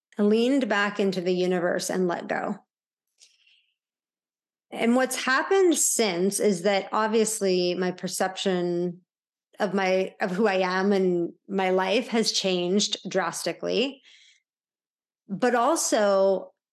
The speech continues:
I ride on some sort of magic carpet ride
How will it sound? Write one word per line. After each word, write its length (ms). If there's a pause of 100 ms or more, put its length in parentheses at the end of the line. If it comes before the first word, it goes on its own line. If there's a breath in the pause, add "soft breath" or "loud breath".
(380)
I 800 (580)
ride 540
on 260
some 280
sort 280
of 80
magic 480
carpet 400
ride 600